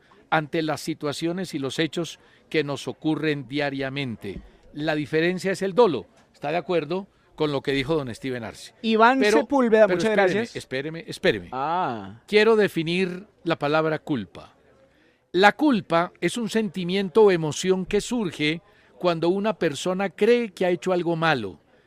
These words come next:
Speaker 1: ha violado una norma o ha causado daño a otros. Puede manifestarse como una sensación de arrepentimiento,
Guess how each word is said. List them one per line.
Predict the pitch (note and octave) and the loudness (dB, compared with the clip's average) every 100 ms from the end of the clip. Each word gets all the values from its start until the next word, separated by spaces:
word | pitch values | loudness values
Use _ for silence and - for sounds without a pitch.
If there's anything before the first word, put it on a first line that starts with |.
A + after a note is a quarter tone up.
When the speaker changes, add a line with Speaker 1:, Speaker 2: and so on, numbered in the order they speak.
| _ - | _ -2
Speaker 1:
ha | E3+ | 0
violado | G3 F#3+ F#3+ G3 | 2 2 2 0
una | F#3+ | -2
norma | G3 A3 A3 G#3 G#3+ - _ - | -2 -2 -2 -4 -6 -12 _ -4
o | D3 | -2
ha | D#3+ | 0
causado | F#3 E3+ F3+ F3 E3+ | -2 0 0 0 2
daño | E3 E3+ E3 | 2 2 0
a | D#3 | 0
otros. | D#3+ C#3+ G2+ F2+ - - _ _ | 0 0 -8 -14 -18 -20 _ _
Puede | E3 F#3+ | 0 2
manifestarse | F#3+ E3 C3+ C#3+ - D#3 D#3 F#3 | 0 -2 -4 -6 -2 -4 -4 -8
como | E3 C#3+ | -6 -6
una | D3 E3+ | -4 -6
sensación | - C#3+ - B2 - D#3 | -6 -8 -8 -8 -6 -4
de | D#3+ | -2
arrepentimiento, | D#3+ C#3 - A#2+ G#2+ A#2 C#3+ D3 A2 F#2+ | -4 -4 -6 -8 -8 -8 -4 -4 -6 -12